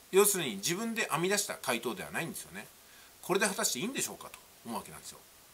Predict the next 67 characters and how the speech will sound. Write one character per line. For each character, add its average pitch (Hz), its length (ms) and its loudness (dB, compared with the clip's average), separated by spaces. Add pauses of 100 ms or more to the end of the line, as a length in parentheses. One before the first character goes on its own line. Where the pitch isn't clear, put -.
(140)
つ 240 120 -2
ま 180 80 8
り 101 100 2
何 151 180 -2
が 92 60 -6
言 80 40 -12
い - 20 -16
た 90 100 -14
い 82 40 -12
か 78 80 -14
っ - 20 -20
て - 140 -16
い - 20 -20
う - 20 -20
と、 98 260 -2 (720)
テ 165 120 -2
ク 202 80 -4
ノ 269 100 2
ロ 233 80 2
ジ 110 140 -2
ー - 20 -4
が 175 100 -8
進 196 220 2
化 98 100 -4
し - 60 -2
た 87 80 -8
ば 85 80 -10
っ - 80 -12
か 139 120 -2
り 104 60 -2
に、 92 140 -8
私 - 260 -2
た - 80 -2
ち - 140 -8
は 110 240 0 (340)
自 147 140 -2
分 226 160 -2
の 226 180 0
内 185 220 0
側 220 160 2
に 220 100 -8
対 202 160 2
し - 80 2
て 110 60 -6
も 104 120 -6
の 143 80 -2
す 185 120 2
ご 185 60 0
く - 220 -8 (300)
鈍 139 160 0
感 233 160 2
に 185 80 -2
な 147 80 -2
っ - 60 -8
て - 80 -12
い - 40 -10
る - 40 -16
っ - 20 -20
て - 80 -14
こ - 100 -18
と - 60 -12
な 160 80 -14
ん - 40 -18
で - 40 -12
す - 40 -12
よ - 80 -16
ね。 175 120 -10